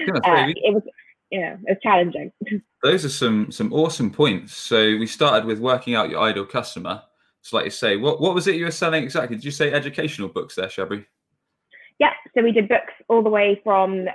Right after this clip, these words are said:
Speaker 2: um, sort of preschool all the way up to, um, like, the S A T, which in the U K is A-level, um, stage. So kind of anything aimed from a two-year-old to a seventeen-year-old, uh, we had everything.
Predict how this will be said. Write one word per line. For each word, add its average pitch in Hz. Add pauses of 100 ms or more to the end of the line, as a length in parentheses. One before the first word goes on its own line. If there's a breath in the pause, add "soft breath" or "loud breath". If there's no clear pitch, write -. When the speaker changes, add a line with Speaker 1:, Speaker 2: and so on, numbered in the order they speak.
Speaker 2:
um, 175
sort 180
of 170
preschool 226
all 196
the 185
way 185
up -
to, 170 (340 loud breath)
um, 165
like, 160
the -
S 170
A 170
T, 170
which -
in 165
the 156
U 151
K 160
is 156 (120)
A-level, 156 (240)
um, 151 (120)
stage. 156
So 175
kind 165
of 160
anything 175
aimed 170
from 170
a 165
two-year-old 202
to 175
a 170
seventeen-year-old, 165 (180)
uh, 160 (100)
we 170
had 165
everything. 165